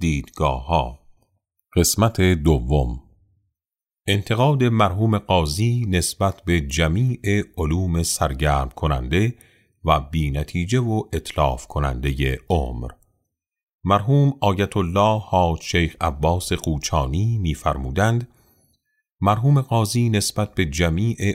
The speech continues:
علوم سرگرم کننده و بی نتیجه و اتلاف کننده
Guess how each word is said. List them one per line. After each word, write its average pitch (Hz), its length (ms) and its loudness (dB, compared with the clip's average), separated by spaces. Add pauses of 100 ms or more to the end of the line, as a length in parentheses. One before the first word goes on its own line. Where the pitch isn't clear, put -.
(120)
علوم 85 380 0
سرگرم 69 640 -2
کننده 80 680 -2
و 82 280 0
بی 73 240 -2
نتیجه 71 500 -4
و 78 220 -4
اتلاف 69 520 -4
کننده 69 540 -4